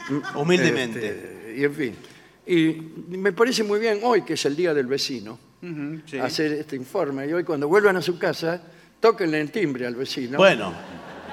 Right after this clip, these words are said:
Speaker 1: Y una palabra, o un pequeño obsequio, un alfajor.
Speaker 2: Algo, un abrazo, un gesto.
Speaker 1: Este paquete de pastillas para el nene.
Speaker 3: Sí.
Speaker 2: Bueno, el nene se mudó ya hace dos,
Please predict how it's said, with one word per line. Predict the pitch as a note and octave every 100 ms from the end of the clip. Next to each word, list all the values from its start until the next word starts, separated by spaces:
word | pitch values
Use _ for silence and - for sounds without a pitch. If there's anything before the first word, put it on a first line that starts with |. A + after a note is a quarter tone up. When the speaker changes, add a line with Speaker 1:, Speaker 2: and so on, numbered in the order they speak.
| -
Speaker 1:
Y | F3+ D#3+ C#3+ - - -
una | A#3+ G#3+
palabra, | F#3 F3+ G3+ G3 F3+ D#3 D3 C#3+ C#3+ C#3 C#3+ - - - - -
o | C3 A#2+ A#2 A2+
un | C#3+
pequeño | D#3 D#3+ C#3+
obsequio, | B2+ - F#3+ - C#3 C#3+ D3
un | C#3
alfajor. | B2 A#2 A#2 D3+ D3+ C#3+ C3+ C3
Speaker 2:
Algo, | F3+ F#3 D#3 C3
un | C#3+
abrazo, | D3 D3+ F3 D#3 -
un | C#3 B2+
gesto. | E3+ C#3+ G3+
Speaker 1:
Este | G#3+
paquete | G#3+ G3 F#3 F3+
de |
pastillas | E3 D#3+ - B3 A3+ G#3+
para | - - B2 C3+
el | C3
nene. | A#2+ G#2 A2+ - _ _ _ _ -
Speaker 3:
Sí. | - A2 G#2 A2+ - - - - _ _ _ -
Speaker 2:
Bueno, | F3+ B2+ B2+
el | C#3+ D3+
nene | A3+ A#3+
se | D#3+
mudó | C3 B2+ E3 D3
ya | A2 A#2+
hace | G#2+ A#2+ G#2+
dos, | G#2 A2 G#2+